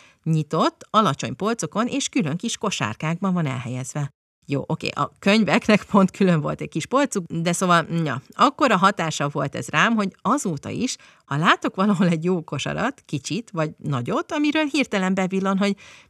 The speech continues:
hm, ebbe kéne a takaróinkat tartani, vagy ebben az építőkockáinkat, vagy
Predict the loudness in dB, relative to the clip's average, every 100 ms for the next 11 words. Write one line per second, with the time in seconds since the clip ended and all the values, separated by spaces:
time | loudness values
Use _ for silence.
0 | -8 -2 0 0 -2 -4 -2 -2 -2 -2
1 | -2 -4 -2 -2 0 -2 0 -2 -2 -4
2 | -2 -4 -2 -2 0 0 -2 -16 -20 _
3 | -6 -4 -4 -4 0 0 2 -2 -2 -2
4 | -4 -2 0 2 0 -2 2 0